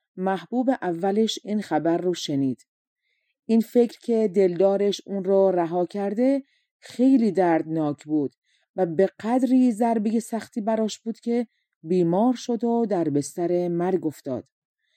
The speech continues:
پدر به دخترش گفت: «عزیزترین فرزندم، چرا اینقدر غمگینی؟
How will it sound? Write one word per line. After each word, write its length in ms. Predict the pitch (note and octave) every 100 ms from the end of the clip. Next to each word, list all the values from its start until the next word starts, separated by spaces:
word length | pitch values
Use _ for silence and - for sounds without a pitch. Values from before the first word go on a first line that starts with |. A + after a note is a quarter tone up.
| _ _ _ _
پدر 420 | G#3+ F#3+ G3+ G#3
به 120 | G3 F#3+
دخترش 480 | G3 - G#3 G3+ G#3
گفت: 300 | G#3+ A3 - _ _ _ _
«عزیزترین 600 | F#3+ F3+ B3+ A#3+ A#3+ G#3+
فرزندم، 760 | F#3 F#3 D#3+ E3+ D#3+ D3+ C#3+ C#3+ _ _ _ _ _
چرا 300 | - B3 B3 -
اینقدر 420 | A3+ A3+ A3+ A#3
غمگینی؟ 720 | G#3 F#3+ F3 G3+ A#3+ A3+ E3+